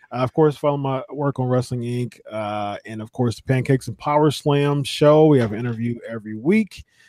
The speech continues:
Last night, we had a Q and A with, uh, a good buddy of mine, Lance Archer from, uh, Killer Elite Squad. Um, you know, every week, uh, we have a wrestler interview, and just, uh, check out Twitter. Follow me at Chris Prolific. Uh, every now and then, I'll have a live Q and A,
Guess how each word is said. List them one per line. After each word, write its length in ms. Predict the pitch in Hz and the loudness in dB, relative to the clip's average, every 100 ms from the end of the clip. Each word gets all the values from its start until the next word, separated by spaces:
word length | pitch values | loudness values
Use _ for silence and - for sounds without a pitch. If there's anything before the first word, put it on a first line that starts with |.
| _ _ 104 | _ _ -4
Last 360 | 123 120 - | -2 -2 0
night, 160 | 127 117 | -2 0
we 160 | 113 | -2
had 160 | 117 107 | -2 -2
a 40 | |
Q 300 | 101 - 131 | -2 2 4
and 100 | 123 | 4
A 200 | 120 120 | 2 4
with, 320 | 113 107 - 110 | 4 2 -2 -2
uh, 200 | 104 104 | 0 -2
a 40 | |
good 240 | 98 120 113 | -2 -4 0
buddy 160 | 117 | 0
of 80 | 113 | 0
mine, 240 | 110 110 | 0 -2
Lance 340 | 107 113 110 - | -4 -4 -4 -4
Archer 540 | 127 135 131 135 127 117 | 0 0 0 2 2 2
from, 500 | - 117 113 110 113 | -4 -4 -2 -4 -6
uh, 260 | 82 107 101 - | -8 -8 -8 -8
Killer 200 | 113 101 | -6 -2
Elite 260 | 117 147 | 0 -2
Squad. 680 | - - 131 131 135 131 127 - - - - | 0 4 6 6 6 4 0 -14 -20 -20 -8
Um, 680 | 107 101 104 101 101 101 - | -2 -2 0 -2 -4 -6 -8
you 100 | - | -6
know, 240 | 107 92 - - | -4 -4 -8 -6
every 180 | 147 170 | 2 6
week, 280 | 202 190 - _ | 6 4 -4 _
uh, 220 | 113 113 107 | -2 0 2
we 80 | 110 | 2
have 100 | 110 | 4
a 40 | |
wrestler 340 | 123 120 127 | 2 4 4
interview, 460 | 131 127 139 143 135 | 6 6 8 8 8
and 100 | 120 | 4
just, 260 | 117 101 123 | 2 2 2
uh, 160 | 117 | 2
check 280 | - 139 143 | 4 4 6
out 180 | 135 - | 4 4
Twitter. 320 | 151 151 143 | 4 6 6
Follow 220 | 147 147 | 6 4
me 80 | 147 | 4
at 140 | 135 - | 2 2
Chris 180 | 156 | 0
Prolific. 640 | - 139 151 - 156 - - _ _ _ | 2 2 2 2 0 0 -14 _ _ _
Uh, 400 | 120 120 117 113 | -6 -4 -2 -4
every 200 | 123 127 | -4 -4
now 240 | 131 131 127 | -2 0 0
and 100 | 127 | -2
then, 100 | 127 | -2
I'll 140 | 117 | -4
have 240 | 117 117 | -2 -4
a 40 | 113 | -4
live 380 | 117 117 117 - | -4 -4 -6 -6
Q 240 | - 123 | -4 -2
and 120 | 117 | -2
A, 340 | 113 113 110 | -4 -4 -6